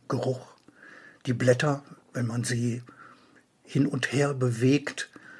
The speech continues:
sie geben dann einen Hauch von sich, als wenn dieses alte Buch atmet. Und das Leder wird in der Hand dann langsam warm. Also so ein Buch beginnt zu leben.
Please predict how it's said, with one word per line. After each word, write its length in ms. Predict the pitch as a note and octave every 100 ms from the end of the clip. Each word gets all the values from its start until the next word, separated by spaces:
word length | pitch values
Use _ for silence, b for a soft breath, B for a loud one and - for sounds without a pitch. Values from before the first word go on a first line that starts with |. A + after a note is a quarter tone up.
| B B B
sie 480 | - - B2 A#2+ - -
geben 280 | C#3+ C#3+
dann 180 | C#3 C#3
einen 400 | B2 C3 B2+ A#2+
Hauch 260 | C#3+ E3+ -
von 300 | - A#2 A2
sich, 220 | G#2+ -
als 180 | A#2 -
wenn 160 | B2+
dieses 400 | B2 A#2+ A#2+ - - _
alte 400 | - D#3+ - B2
Buch 400 | B2 B2 A#2+ -
atmet. 540 | D3+ - - A2 - - B B B B B B B B
Und 460 | - B2 A#2 - -
das 220 | - -
Leder 500 | A#2+ C3 C#3+ C#3+ D3 -
wird 300 | - C3 B2+
in 160 | D#3 C3+
der 200 | C3+ B2
Hand 300 | D3 D3 -
dann 120 | C#3
langsam 520 | C3+ C#3 D3+ C#3+ B2+ -
warm. 600 | C3 A#2 C#3+ F#3 D3 - - -
Also 180 | - C#3
so 200 | B2+ C#3
ein 280 | C3+ B2 A#2
Buch 260 | C3+ D#3
beginnt 500 | - B2 A#2+ D3+ D#3+
zu 200 | - C3+
leben. 520 | B2 B2+ G3 F#3+ G#3+